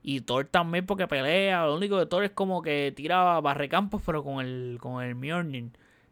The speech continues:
Entonces, como que más o menos, pero está ma-, está ma-, está mejor que usar a freaking Miss Marvel.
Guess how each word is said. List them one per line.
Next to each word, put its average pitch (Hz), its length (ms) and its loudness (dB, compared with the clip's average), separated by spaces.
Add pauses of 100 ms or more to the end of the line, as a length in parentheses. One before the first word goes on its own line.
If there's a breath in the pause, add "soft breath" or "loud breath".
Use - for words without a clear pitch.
Entonces, 131 420 -2
como 165 340 4
que 123 500 0 (1080 soft breath)
más 190 260 8
o 190 100 8
menos, 147 300 2
pero 139 180 2
está 190 260 4
ma-, 208 280 4
está 202 180 6
ma-, 208 120 -2
está 220 200 2
mejor 233 420 4
que - 100 -2
usar 156 360 4
a 151 520 6
freaking 151 920 0
Miss 147 220 -4
Marvel. 135 520 0